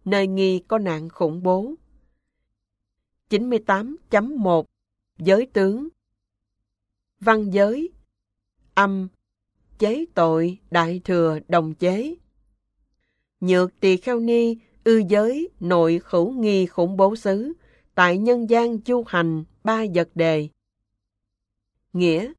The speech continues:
Thuộc về chế tội, đại thừa, đồng chế. Nếu tỳ kheo ni du hành trong nhân gian,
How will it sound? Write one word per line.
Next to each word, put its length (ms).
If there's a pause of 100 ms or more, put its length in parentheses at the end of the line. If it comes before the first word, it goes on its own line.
(600)
Thuộc 280
về 280
chế 400
tội, 440 (140)
đại 380
thừa, 340 (140)
đồng 280
chế. 380 (1300)
Nếu 340
tỳ 140
kheo 200
ni 420
du 180
hành 340
trong 220
nhân 260
gian, 280